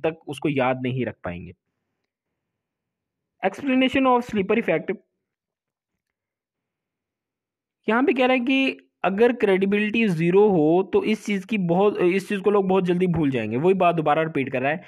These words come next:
क्योंकि इस पर बिल्कुल भी वो यकीन नहीं करेंगे, इसे स्लीपर इफेक्ट कहते हैं। मैंने आपको पहले ये बता दिया था। आमतौर पर लोग एक न्यूज़ को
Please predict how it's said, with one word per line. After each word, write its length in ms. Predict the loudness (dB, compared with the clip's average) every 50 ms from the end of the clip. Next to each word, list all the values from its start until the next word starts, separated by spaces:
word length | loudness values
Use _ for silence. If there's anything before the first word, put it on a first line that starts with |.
| -20 _ -2
क्योंकि 360 | 0 0 0 2 2 0 0 0
इस 240 | 0 -2 -2 -2 0
पर 120 | -2 0 0
बिल्कुल 320 | 0 -2 -2 -2 -2 -2
भी 160 | 0 0 -2
वो 140 | 2 2 2
यकीन 360 | 2 2 -2 -2 -2 -2 -2
नहीं 180 | 0 -2 -2 -2
करेंगे, 460 | -2 -2 -2 -2 -2 -2 -2 -4 -6 -10 _ _ -20 _ _ _ _ _ _ _ _ _ _
इसे 320 | -8 -8 -8 -4 -2 -2 -2
स्लीपर 440 | -2 -4 -6 -6 -4 -2 -2 -4 -4
इफेक्ट 400 | -4 -8 -6 -6 -6 -6 -6 -10
कहते 280 | -8 -8 -8 -8 -10
हैं। 200 | -10 -10 -12 -16 _ _ _ -6
मैंने 220 | -4 -2 0 0
आपको 220 | 0 -2 -2 -2 -4
पहले 240 | -4 -2 -2 -2
ये 60 | -2 -2
बता 240 | -2 -2 -4 -6
दिया 160 | -6 -8 -10 -12
था। 100 | -14 -14 _ _ _ _ _ -20 -20 -20 _ -2
आमतौर 400 | 0 2 2 2 4 2 2 2
पर 140 | 2 0 0
लोग 280 | 0 0 0 0 0
एक 260 | -2 -2 -2 0 0 0
न्यूज़ 260 | 2 2 0 0 0
को 320 | 0 0 0 0 0 -4